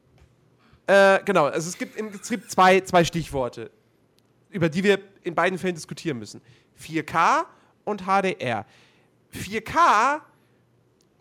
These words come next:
darf man an der Stelle, glaube ich, nicht wörtlich nehmen. Also das wurde,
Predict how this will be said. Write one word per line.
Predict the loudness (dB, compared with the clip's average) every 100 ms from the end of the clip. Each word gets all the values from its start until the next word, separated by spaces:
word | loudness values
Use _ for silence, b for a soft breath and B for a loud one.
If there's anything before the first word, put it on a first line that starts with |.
| -12 -6
darf | 0 0 2
man | 0 0
an | 0
der | 0
Stelle, | 0 2 2 2
glaube | 2 2 2
ich, | -2 -8
nicht | -4 -4 -6 -10 -18
wörtlich | -10 0 2 2 -2 -10 -8
nehmen. | -4 -2 -2 -6 -6
Also | -4 -2
das | 0 -2 0
wurde, | 0 4 4 2